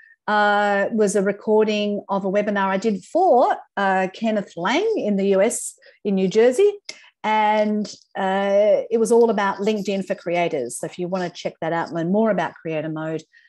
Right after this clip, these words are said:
um, you can definitely watch that webinar. Now, these statistics are, uh,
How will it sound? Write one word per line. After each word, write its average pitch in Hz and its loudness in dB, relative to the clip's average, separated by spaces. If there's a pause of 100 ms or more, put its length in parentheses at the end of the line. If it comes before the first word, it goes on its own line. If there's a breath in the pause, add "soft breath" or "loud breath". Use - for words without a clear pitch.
(120 soft breath)
um, 170 -10
you 160 -6
can 151 -10 (100)
definitely 127 -10
watch - -12
that - -14
webinar. 139 -14 (1040 loud breath)
Now, 330 2 (280)
these 415 2
statistics - -6 (160)
are, 233 0
uh, 226 -2